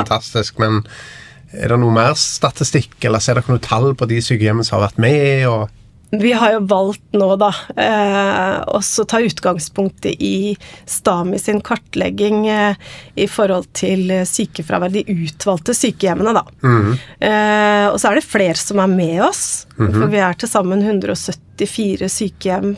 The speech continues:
Speaker 2: per nå.
Speaker 1: Ok.
Speaker 2: Eh, men, eh, utvalget er de sykehjemmene som har gjennomført to eller flere tiltak i regi av bransjeprogrammet.
Speaker 1: Ok, ja.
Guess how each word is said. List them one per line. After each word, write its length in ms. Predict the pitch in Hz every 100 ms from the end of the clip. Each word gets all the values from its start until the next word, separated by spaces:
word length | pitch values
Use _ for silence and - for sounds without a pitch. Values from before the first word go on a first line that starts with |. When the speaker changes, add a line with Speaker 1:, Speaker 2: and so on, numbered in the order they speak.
| -
Speaker 2:
per 200 | - 190
nå. 360 | 196 208 311 - - - 120
Speaker 1:
Ok. 180 | 117 123 151 - -
Speaker 2:
Eh, 840 | - 240 226 226 226 226 226 226 226 226
men, 600 | - 233 226 226 226 233 233
eh, 420 | 226 220 214 208 - - -
utvalget 840 | 247 196 - 196 190 190 220 233
er 440 | - 180 196 208 220 -
de 260 | 185 180 220
sykehjemmene 800 | - 220 175 - - 196 196 208
som 260 | - 196
har 160 | 190 208
gjennomført 720 | 214 196 180 160 - 196 -
to 340 | - - 262 339 - - -
eller 220 | - 196 202
flere 360 | - 190 -
tiltak 720 | 156 - 185 - - 208 -
i 100 | 214
regi 340 | 202 180 - 165
av 100 | 185
bransjeprogrammet. 760 | 185 156 - - 170 - 165 - - -
Speaker 1:
Ok, 200 | 127 - - - - -
ja. 160 | 117